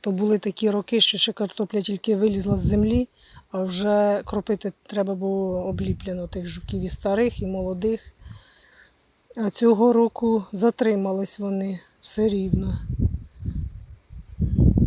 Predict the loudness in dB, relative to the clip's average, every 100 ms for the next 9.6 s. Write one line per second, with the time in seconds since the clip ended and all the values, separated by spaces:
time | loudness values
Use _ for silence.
0 | 6 6 2 0 0 2 2 -2 -4 2
1 | 4 6 8 6 6 2 2 0 0 0
2 | 2 2 4 4 2 0 -10 -2 0 2
3 | 2 -2 -8 -12 -6 -4 -4 -6 -10 -12
4 | -6 -4 0 2 2 0 0 2 2 2
5 | 0 0 0 -2 -4 _ _ -20 -20 _
6 | _ _ -12 -8 -6 -6 2 2 2 0
7 | 2 2 0 -2 -8 -4 -4 -4 -12 -10
8 | -10 -8 -8 -6 -8 -6 -6 0 2 6
9 | 6 6 2 6 6 6